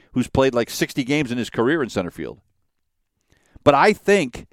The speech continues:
the Red Sox are going to compete. I think the Red Sox can still be a playoff team this year. I do.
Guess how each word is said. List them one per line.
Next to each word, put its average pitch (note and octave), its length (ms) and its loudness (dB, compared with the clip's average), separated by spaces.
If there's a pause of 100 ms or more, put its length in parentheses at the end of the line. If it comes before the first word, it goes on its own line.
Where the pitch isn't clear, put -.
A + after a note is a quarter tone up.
(240)
the C#3+ 80 2
Red D3 200 4
Sox C3 340 0
are A#2+ 100 2
going A#2+ 260 0
to G#2+ 80 0
compete. - 420 -4 (240)
I E3+ 220 4
think F#3 320 -4
the E3 80 0
Red D3+ 220 2
Sox C#3+ 280 -2
can C#3 160 -6
still D3 300 0
be C#3+ 320 -2
a F2+ 80 -6
playoff F#2+ 420 -2
team F2 220 -8
this D2 200 -16
year. G1+ 200 -18 (300)
I F3+ 140 4
do. E3+ 320 2